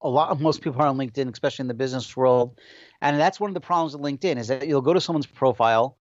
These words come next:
you'll read a little bit about them, but then what? You know, okay, you could message them maybe, but, you know, what if you could actually book that person,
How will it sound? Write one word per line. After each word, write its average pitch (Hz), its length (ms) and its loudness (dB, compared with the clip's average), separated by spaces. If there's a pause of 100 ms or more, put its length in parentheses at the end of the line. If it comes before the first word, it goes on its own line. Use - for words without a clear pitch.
(340)
you'll 143 140 2
read 165 140 4
a 196 60 8
little 175 80 4
bit 160 120 2
about 123 320 2
them, 143 320 -4 (440)
but 139 120 -4
then 208 160 2
what? 101 200 -6 (340)
You 151 80 -6
know, 180 140 4
okay, 220 220 2
you 170 60 0
could 120 200 -10
message 147 380 -4
them 147 160 0
maybe, 139 460 -2 (460)
but, 151 280 2 (220)
you 160 120 -2
know, 156 180 4
what 147 280 0
if 175 260 -4
you 160 140 -10
could 151 160 -4
actually 147 680 -2 (140)
book 147 340 -4
that 147 180 0
person, 127 580 -4